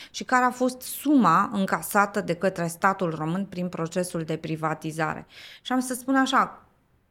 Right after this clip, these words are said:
datele sunt vii, pentru că am muncit aproape trei ani de zile la acea carte,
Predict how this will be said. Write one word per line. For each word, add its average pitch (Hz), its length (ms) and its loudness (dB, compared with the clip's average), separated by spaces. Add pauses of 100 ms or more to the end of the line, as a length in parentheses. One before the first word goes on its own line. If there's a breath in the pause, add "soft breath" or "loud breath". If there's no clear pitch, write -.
(680)
datele 214 600 4
sunt 185 320 -4
vii, 156 260 -4
pentru 180 240 -6
că 196 100 -2
am 196 100 -2
muncit 196 360 -4
aproape 214 400 0
trei 208 240 -4
ani 214 200 -2
de 190 80 -2
zile 180 300 -2
la 190 120 0
acea 170 260 -4
carte, 175 600 -4